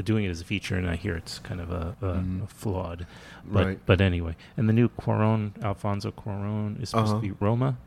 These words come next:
Speaker 1: and then
Speaker 2: Uh-huh.
Speaker 1: the, uh, I wanna see that, and, uh, Lanthimos' new film,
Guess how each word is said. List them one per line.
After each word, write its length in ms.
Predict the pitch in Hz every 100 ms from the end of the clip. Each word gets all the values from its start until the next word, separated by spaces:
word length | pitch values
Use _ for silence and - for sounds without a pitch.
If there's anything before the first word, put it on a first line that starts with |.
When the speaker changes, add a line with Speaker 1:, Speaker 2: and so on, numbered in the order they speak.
| -
Speaker 1:
and 160 | 107 104
then 180 | 104
Speaker 2:
Uh-huh. 80 | 95 80 - - - -
Speaker 1:
the, 100 | 135 -
uh, 160 | 107 101
I 20 | 101
wanna 220 | 107 110
see 160 | -
that, 420 | 101 95 92 95 143
and, 420 | 117 104 101 95
uh, 300 | 104 95 92 87 - - - - - -
Lanthimos' 800 | 120 110 - 123 120 - 123 110
new 120 | 123
film, 400 | 120 123 120 120